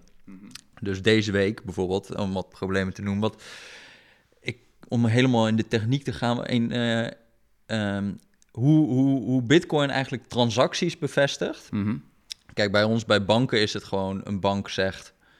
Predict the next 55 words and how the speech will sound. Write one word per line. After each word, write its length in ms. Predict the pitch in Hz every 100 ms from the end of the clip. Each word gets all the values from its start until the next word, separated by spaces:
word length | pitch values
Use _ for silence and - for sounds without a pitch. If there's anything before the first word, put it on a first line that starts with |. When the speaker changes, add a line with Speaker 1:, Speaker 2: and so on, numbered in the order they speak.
| _ _
Speaker 2:
"Deze 280 | 101 98 101
transactie 540 | 98 92 98 - 98
klopt, 420 | - 104 101 - -
die 100 | 101
laten 260 | 107 104
we 60 | 98
doorgaan." 460 | 110 120 - - - -
Speaker 1:
Ja. 200 | - 92 - - -
Speaker 2:
Nou 240 | 107 113
heeft 180 | 117 101
Bitcoin 480 | 127 123 127 120 117
heeft 180 | 104
gedacht, 260 | - 98 -
"Dat 120 | 95
willen 220 | 95 131
we 60 | 147
niet. 220 | 151 165
We 100 | 113
willen 220 | 101 110
om 120 | 104 107
die 120 | 95
banken 360 | 107 123 127
heen." 240 | 123 131 151
Dat 120 | 104
was 140 | 95
eigenlijk 320 | 92 95 101 92
het 100 | 98
hele 320 | 98 101 92
doel, 300 | 101 120 123
hè. 160 | 101
"We 100 | 120
willen 260 | 98 107 104
niet 180 | 101 -
één 220 | 107 104
soort 300 | - 98 95
centrale 540 | - 101 - 107 101 92
boekhouder 480 | 117 127 120 120
hebben. 260 | 117 117 117
We 60 | 110
willen 220 | 113 110
dat 160 | 110 104
dat 160 | 98
is, 200 | 104 -
helemaal 280 | 104 107 101
is 100 | 98
verdeeld 580 | - 95 120 127 101 -
onder 460 | 101 95 92 90 -
allerlei 300 | - 95 92
mensen. 280 | 92 95 101
Dus 120 | 104
dat 140 | 107 104
dat 100 | 98
Speaker 1:
Ja. 60 |
Speaker 2:
decentraal 640 | 107 110 101 - 104 95
is." 240 | 95 -